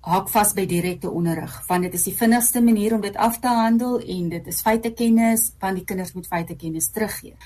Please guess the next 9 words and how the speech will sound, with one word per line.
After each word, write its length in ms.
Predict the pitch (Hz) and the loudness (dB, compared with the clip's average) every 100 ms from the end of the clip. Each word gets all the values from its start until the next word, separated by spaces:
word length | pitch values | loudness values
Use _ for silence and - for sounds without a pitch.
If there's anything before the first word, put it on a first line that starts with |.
| - | -12
Maar 180 | - 190 | -2 0
hulle 240 | 196 190 196 | 2 0 0
leer 340 | 170 185 226 | 0 0 2
by 160 | 214 196 | 0 -2
ons 340 | 175 175 170 - | -2 -4 -6 -6
al 180 | - 254 | 2 4
die 120 | 302 | 4
verskillende 460 | 240 220 196 180 170 | 0 -4 -6 -6 -4
strategieë 840 | - 185 165 170 - 170 165 170 | -4 -6 -8 -8 -12 -10 -10 -10